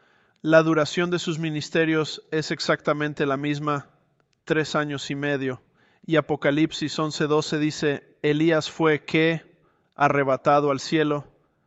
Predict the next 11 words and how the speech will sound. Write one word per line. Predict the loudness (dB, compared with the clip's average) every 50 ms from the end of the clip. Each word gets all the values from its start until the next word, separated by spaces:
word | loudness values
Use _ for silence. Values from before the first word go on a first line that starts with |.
| _ _ _
¿Te | -4 -4 -4
suena | 0 2 2 4 4 4 2 2 2 2 0
a | 0 0 2 4 6 6
algo | 4 4 0 -2
que | -2 -2 0
vivió | 0 0 0 0 0 2 2 2 2 2 0
Elías | 0 0 2 2 2 2 4 4 4 4 2 0 -4 -10 -6
en | -4 -4 -2
el | -2 -2 -2
Antiguo | -4 -4 -2 -2 0 0 0 -2
Testamento? | -2 -4 -6 -4 -4 -4 -2 -2 -4 -6 -6 -6 -6 -8 -8 -8